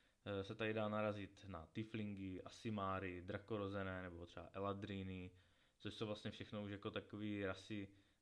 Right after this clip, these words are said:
vyloženě vytvořené pro D N D čko, snad teda asi kromě Drakorozených, kteří jsou možná trošku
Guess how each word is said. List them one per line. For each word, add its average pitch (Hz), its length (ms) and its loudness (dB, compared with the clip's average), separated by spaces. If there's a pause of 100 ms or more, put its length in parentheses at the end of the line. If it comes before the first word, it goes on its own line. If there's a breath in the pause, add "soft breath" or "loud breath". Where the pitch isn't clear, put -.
vyloženě 107 960 4 (100)
vytvořené 101 840 0
pro 87 320 0 (160)
D 98 160 2
N 113 100 4
D 123 60 2
čko, 123 540 0 (440 loud breath)
snad - 300 -2
teda 98 180 6
asi - 220 -2
kromě 101 260 -2
Drakorozených, 95 680 0
kteří 95 260 -2
jsou 92 200 -4
možná 92 320 0
trošku 92 640 -4